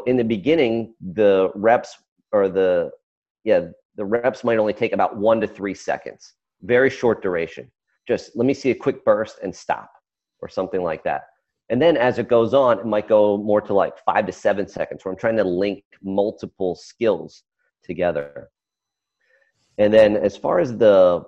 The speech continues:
plyometric work goes, the idea of multi-directional plyometrics is when we train plyometrics,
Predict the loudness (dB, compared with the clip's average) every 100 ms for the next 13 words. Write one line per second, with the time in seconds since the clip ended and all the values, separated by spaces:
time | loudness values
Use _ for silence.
0 | -16 -6 -2 0 -2 -2 -4 -6 -2 -2
1 | 0 2 2 0 -6 -18 _ _ _ _
2 | _ _ _ -4 2 4 4 0 0 0
3 | 2 2 4 2 2 0 0 -4 0 0
4 | 0 -4 0 2 2 0 -6 -4 -8 -8
5 | -20 _ _ _ _ _ -2 -2 -2 -10
6 | _ -2 0 0 -2 -4 -4 -4 -4 0
7 | 0 2 0 -2 -6 -6